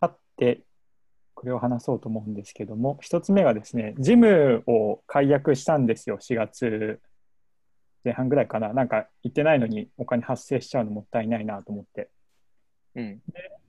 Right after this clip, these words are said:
Speaker 1: その代わりに、えっと、瞑想アプリのカームをですね、
Speaker 2: おー、はい。
Speaker 1: あの、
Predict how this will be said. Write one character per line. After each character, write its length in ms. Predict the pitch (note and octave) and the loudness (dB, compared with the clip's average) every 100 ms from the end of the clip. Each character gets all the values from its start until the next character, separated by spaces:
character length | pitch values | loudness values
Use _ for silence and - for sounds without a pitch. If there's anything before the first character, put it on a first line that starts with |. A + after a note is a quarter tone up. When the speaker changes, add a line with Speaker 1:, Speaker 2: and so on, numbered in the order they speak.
| _ | _
Speaker 1:
そ 160 | - D#3 | -10 -6
の 160 | E3 | -4
代 140 | - F3 | 0 2
わ 120 | E3+ | 4
り 140 | E3+ | 2
に、 320 | F3 F#3+ G3 - _ _ _ _ _ _ _ _ _ _ _ _ _ _ _ | 0 0 0 -6 _ _ _ _ _ _ _ _ _ _ _ _ _ _ _
え 80 | A#2 | -18
っ 40 | |
と、 240 | - A#2 A#2 | -8 -4 2
瞑 180 | E3 | 2
想 260 | F3 G3+ A3 | 2 2 2
ア 60 | G3+ | 2
プ 140 | - | 2
リ 100 | B2+ | 2
の 160 | A2 G#2 | 0 -4
カ 240 | - A3 | 0 0
ー 20 | |
ム 240 | B2 G#2 - _ _ _ _ _ _ _ _ _ - | 0 -6 -14 _ _ _ _ _ _ _ _ _ 0
を 340 | B2 A2+ G#2+ | 2 2 -2
で 180 | G2+ F#2+ | -6 -12
す 0 | |
ね、 60 | - | -8
Speaker 2:
お 0 | |
ー、 0 | |
は 80 | A2 | -8
い。 160 | A2 B2+ C3 _ - | -8 -14 -20 _ -10
Speaker 1:
あ 120 | A#2+ | -6
の、 460 | A2+ A2+ A2 A2+ | -4 -2 -4 -8